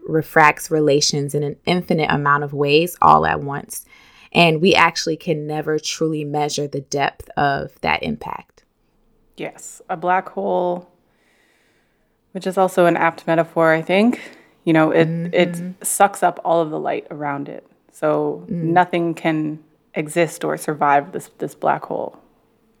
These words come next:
Speaker 1: Mm.
Speaker 2: So I think that's actually a really good transition into our next segment, what we're reading. So, Brendan,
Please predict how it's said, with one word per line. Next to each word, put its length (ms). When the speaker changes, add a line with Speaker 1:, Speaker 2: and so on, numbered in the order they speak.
Speaker 1:
Mm. 340
Speaker 2:
So 100
I 60
think 180
that's 220
actually 320
a 40
really 280
good 400
transition 640
into 260
our 140
next 320
segment, 580
what 200
we're 160
reading. 480
So, 420
Brendan, 480